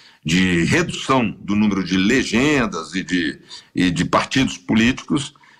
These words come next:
e nós temos muitas semelhanças, muitas,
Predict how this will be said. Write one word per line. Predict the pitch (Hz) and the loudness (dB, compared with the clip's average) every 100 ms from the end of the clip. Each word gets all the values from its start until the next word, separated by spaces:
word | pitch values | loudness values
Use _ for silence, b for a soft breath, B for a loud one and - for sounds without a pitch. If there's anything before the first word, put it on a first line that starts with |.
| b | b
e | 113 120 120 113 113 110 104 98 95 87 - - | 2 4 4 4 2 2 2 2 0 -2 -8 -4
nós | 110 110 | -2 -2
temos | - 151 151 104 | 0 -2 0 0
muitas | 117 135 151 196 190 - 92 - - - b b | 0 2 2 2 0 -2 -4 -4 -8 -12 b b
semelhanças, | - - 123 117 92 127 147 135 101 82 | -12 -2 2 2 2 2 2 0 -4 -2
muitas, | 107 123 117 95 76 - - | -2 0 0 0 -2 -6 -14